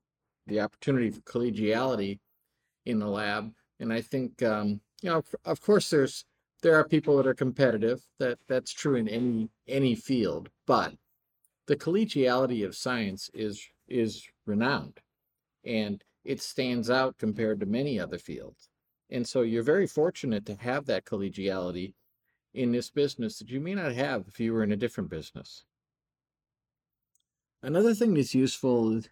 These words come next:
as you, you've talked about, is the, the codifying of things like objectives and,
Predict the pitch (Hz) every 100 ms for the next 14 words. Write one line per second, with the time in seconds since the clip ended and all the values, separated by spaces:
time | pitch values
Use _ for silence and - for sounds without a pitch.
0 | _ 127 113 113 110 - 117 - 120 -
1 | 117 107 104 - 107 98 - _ _ _
2 | _ - 127 - 147 151 - 123 117 113
3 | 107 131 120 113 107 110 95 123 123 -
4 | 80 65 - - 92